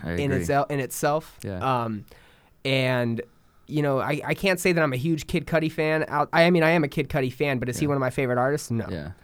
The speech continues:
Speaker 2: Kanye, it isn't necessarily one of my favorite artists, but
Speaker 1: Yeah.
Speaker 2: I love Kanye
Speaker 1: I
Speaker 2: just
Speaker 1: get it.
Speaker 2: for it being Kanye and what he's doing. And I enjoy that ride. I enjoy being a Kanye fan and seeing
Speaker 1: Yeah.
Speaker 2: what he's doing.
Speaker 1: Yeah.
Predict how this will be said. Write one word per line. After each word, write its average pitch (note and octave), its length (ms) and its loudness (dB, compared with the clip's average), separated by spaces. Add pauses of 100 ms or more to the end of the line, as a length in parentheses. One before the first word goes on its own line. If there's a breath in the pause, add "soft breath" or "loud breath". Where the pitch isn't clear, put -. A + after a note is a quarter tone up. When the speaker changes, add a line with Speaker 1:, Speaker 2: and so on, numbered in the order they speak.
(640 soft breath)
Speaker 2:
Kanye, F3+ 840 2
it B2+ 140 -4
isn't C#3+ 200 2
necessarily C#3 480 0
one B2+ 100 0
of B2+ 60 0
my A#2+ 100 -2
favorite A#2+ 320 -2
artists, C3 400 -2
but A#2+ 220 4
Speaker 1:
Yeah. D#2+ 60 -4
Speaker 2:
I B2+ 240 -2 (160)
love A2+ 340 -2
Kanye G2+ 320 -8
Speaker 1:
I - 80 -18 (160)
Speaker 2:
just - 0 -
Speaker 1:
get C3+ 220 -4
it. - 20 -10
Speaker 2:
for B2+ 240 0
it B2 200 -4
being A#2 200 -6
Kanye A2+ 540 -4
and G#2 260 -8
what B2+ 160 -4
he's A#2 140 -6
doing. A#2 340 -2
And G#2+ 120 -6 (200 loud breath)
I E3 140 4
enjoy D#3 340 0
that B2+ 200 -4
ride. G2+ 300 -10
I C3 140 -2
enjoy D3 340 0
being B2+ 180 -4
a A#2+ 40 -6
Kanye B2 400 -6
fan A#2 340 -8
and G#2+ 160 -10
seeing A#2 240 -4
Speaker 1:
Yeah. A2 60 -6
Speaker 2:
what G#2+ 80 -8
he's G2+ 140 -10
doing. G2 340 -12
Speaker 1:
Yeah. F2 220 -4